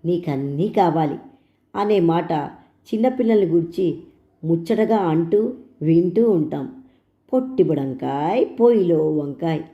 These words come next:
అనే మాట వింటుంటాం. "పొట్టివాడే కానీ గట్టివాడు" అనే మాట పొట్టిగా ఉండి ప్రఖ్యాతిని పొందిన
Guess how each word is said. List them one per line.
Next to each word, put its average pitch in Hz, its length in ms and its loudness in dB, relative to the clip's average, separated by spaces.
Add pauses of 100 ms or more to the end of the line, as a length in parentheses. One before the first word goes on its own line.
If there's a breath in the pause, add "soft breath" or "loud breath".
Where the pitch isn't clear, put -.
అనే 151 240 0
మాట 214 280 -2
వింటుంటాం. 247 680 0 (560 soft breath)
"పొట్టివాడే 247 720 2 (340 loud breath)
కానీ 277 180 2 (140)
గట్టివాడు" 240 680 2 (460)
అనే 233 200 0
మాట 180 340 -2 (600 soft breath)
పొట్టిగా 247 440 2
ఉండి 190 520 0 (300)
ప్రఖ్యాతిని 247 680 0
పొందిన 170 560 -2